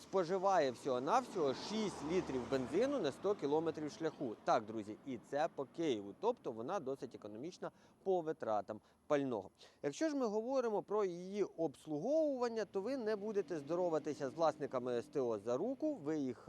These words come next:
особисто знати не будете, так як і майстрів, які ремонтують цей автомобіль. Адже він заїжджає виключно на планове Т О, і в нього немає такого, що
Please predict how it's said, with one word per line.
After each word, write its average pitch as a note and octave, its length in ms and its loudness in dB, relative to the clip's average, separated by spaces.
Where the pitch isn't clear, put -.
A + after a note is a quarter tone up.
особисто C#3 600 -4
знати A#2 380 -4
не D#3 240 2
будете, G#2 400 -6
так G#3 280 -2
як A3 180 -2
і F3 100 -2
майстрів, D#3+ 640 -4
які F3 260 -2
ремонтують C#3+ 640 -2
цей A2+ 340 2
автомобіль. B2 540 -4
Адже A#2 380 0
він G#3+ 320 -4
заїжджає A3+ 640 -4
виключно G3+ 520 -4
на A2+ 160 -6
планове A#2+ 600 0
Т A#2+ 160 -2
О, A2+ 220 2
і G2+ 80 -6
в G2 40 -8
нього G#2 280 -6
немає C3 480 2
такого, G#2+ 420 -4
що A#2 340 0